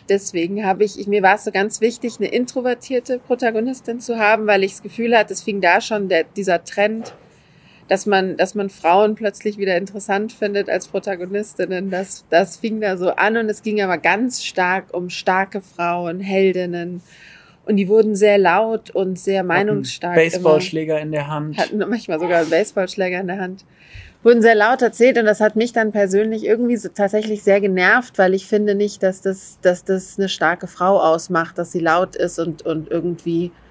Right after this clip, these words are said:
Speaker 1: ähm, um sich schlägt, sondern dass sie irgendwie bei sich ist und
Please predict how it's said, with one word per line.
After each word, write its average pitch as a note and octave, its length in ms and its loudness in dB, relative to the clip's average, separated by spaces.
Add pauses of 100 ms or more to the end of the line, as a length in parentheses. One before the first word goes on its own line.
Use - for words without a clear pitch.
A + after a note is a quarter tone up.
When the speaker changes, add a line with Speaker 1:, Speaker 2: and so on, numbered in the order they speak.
(640)
Speaker 1:
ähm, F3 280 2
um B3 220 6
sich G3+ 220 2
schlägt, F3+ 420 2
sondern F3+ 320 0
dass F3 200 -2
sie F#3+ 100 0
irgendwie F3+ 340 2
bei E3+ 200 2
sich G3+ 260 0
ist F3 340 -4 (120)
und F3 480 -6